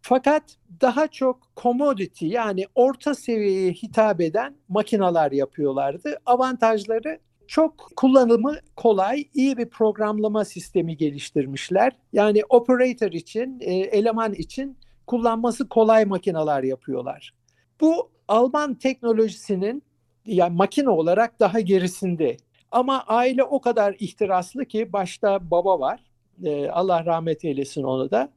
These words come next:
Diyor, "Ben," diyor, "Almanya'da orta seviye kullanıcıdan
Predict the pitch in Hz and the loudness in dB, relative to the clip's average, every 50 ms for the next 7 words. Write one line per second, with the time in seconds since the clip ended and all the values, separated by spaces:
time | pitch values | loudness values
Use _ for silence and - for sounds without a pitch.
0 | _ _ - 247 240 254 226 190 202 233 233 226 220 202 220 233 233 - - 190 | _ _ 0 4 6 6 6 6 4 2 2 0 -2 -2 0 0 0 0 0 0
1 | 202 214 214 254 247 233 208 180 160 156 - 196 226 262 _ _ _ _ - - | 2 2 0 0 -2 0 0 -2 -2 -2 -2 -4 -6 -6 _ _ _ _ 0 2
2 | 190 214 202 - - 294 285 - - 226 208 190 185 185 180 160 143 143 147 - | 2 2 2 2 0 -2 -2 -2 -2 -2 -2 -2 -2 -2 0 0 0 0 -2 -4
3 | _ _ _ - - 220 214 202 208 202 202 202 - - 202 175 196 185 175 165 | _ _ _ -8 -6 -4 0 0 2 2 0 0 -2 0 2 2 4 4 2 0
4 | 170 | -6